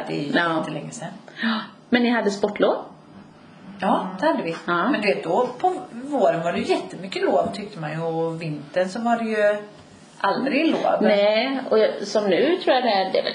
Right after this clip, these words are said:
Speaker 2: vad kan det vara, två studiedagar och lite så, men annars är det ju inte mer. Men
Speaker 1: Nej.
Speaker 2: på våren är det ju jättemycket
Speaker 1: Mm.
Speaker 2: röda dagar.
Speaker 1: Mm.
Speaker 2: Och så är det påsk,
Speaker 1: Mm.
Speaker 2: så du har både sportlov,
Speaker 1: Mm.
Speaker 2: påsklov,
Speaker 1: Ja.
Speaker 2: och vad är det mer? Ja, alla de här,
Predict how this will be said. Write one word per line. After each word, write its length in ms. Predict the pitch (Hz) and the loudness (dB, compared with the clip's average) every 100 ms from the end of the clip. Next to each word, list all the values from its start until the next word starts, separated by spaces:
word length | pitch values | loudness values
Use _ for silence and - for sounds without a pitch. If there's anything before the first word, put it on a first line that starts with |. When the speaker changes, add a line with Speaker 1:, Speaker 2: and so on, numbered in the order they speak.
| - | -2
Speaker 2:
vad 140 | 208 | -2
kan 160 | 214 208 | 0 2
det 60 | |
vara, 140 | 202 208 | 2 0
två 340 | - 294 285 | 2 4 4
studiedagar 1600 | 285 - 285 269 262 262 254 254 254 254 254 254 254 254 254 254 | 2 2 2 2 4 4 4 4 2 2 2 4 4 2 4 4
och 100 | 254 | 4
lite 280 | 254 254 262 | 2 2 2
så, 160 | 247 | 2
men 200 | 226 220 | 2 2
annars 300 | 214 190 196 | 2 0 2
är 100 | 349 | 2
det 80 | 208 | 2
ju 60 | 196 | 0
inte 180 | 196 185 | 0 -2
mer. 320 | 180 180 185 | -2 0 0
Men 140 | 196 | 2
Speaker 1:
Nej. 220 | 180 165 | 2 2
Speaker 2:
på 80 | 165 | 4
våren 320 | 143 175 254 | 4 4 4
är 80 | 208 | 2
det 80 | 156 | 0
ju 80 | 147 | -2
jättemycket 520 | 156 - - 160 156 | -4 -8 -4 -4 0
Speaker 1:
Mm. 140 | 214 240 | 2 2
Speaker 2:
röda 200 | 175 160 | 2 0
dagar. 240 | 127 131 | 0 -2
Speaker 1:
Mm. 140 | 165 156 | -2 -2
Speaker 2:
Och 80 | |
så 80 | 170 | 2
är 20 | |
det 60 | 175 185 | 0 2
påsk, 500 | 196 220 - - - | 2 2 0 -10 -14
Speaker 1:
Mm. 220 | 185 185 170 | -8 -4 2
Speaker 2:
så 60 | |
du 80 | 202 | 4
har 60 | 196 | 4
både 120 | 208 | 2
sportlov, 840 | - - 320 - - 165 202 254 202 | 2 0 0 -2 0 4 4 2 -2
Speaker 1:
Mm. 160 | 202 165 156 | -4 -4 -2
Speaker 2:
påsklov, 760 | 302 302 - - 175 185 277 269 | -2 -2 -6 0 4 6 4 2
Speaker 1:
Ja. 240 | 190 165 - - - - - - | 2 2 0 -8 -18 -20 -20 -6
Speaker 2:
och 100 | 226 | 0
vad 100 | 220 | 2
är 60 | 190 | 4
det 80 | 190 | 2
mer? 320 | 175 190 269 - - - - - | 4 2 0 -4 -18 -20 -10 0
Ja, 320 | 240 196 220 - - | 2 2 -2 -4 0
alla 240 | 240 220 | 4 4
de 160 | 220 233 | 4 4
här, 160 | 196 | 2